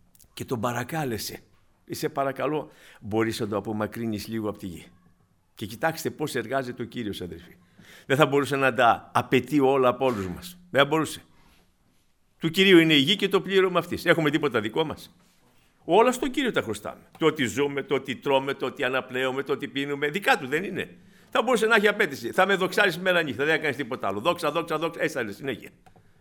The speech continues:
Αυτό θα κάνεις και τίποτα άλλο. Κι όμως, ο παντοδύναμος άνθρωπος έρχεται, πλησιάζει το ανθρωπάκι εμάς,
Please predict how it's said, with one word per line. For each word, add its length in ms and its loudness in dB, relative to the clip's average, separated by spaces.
Αυτό 260 2
θα 100 4
κάνεις 200 0
και 100 -4
τίποτα 320 -4
άλλο. 260 -8
Κι 100 6
όμως, 540 6
ο 160 6
παντοδύναμος 880 2
άνθρωπος 760 0
έρχεται, 720 2
πλησιάζει 720 8
το 120 4
ανθρωπάκι 720 8
εμάς, 520 6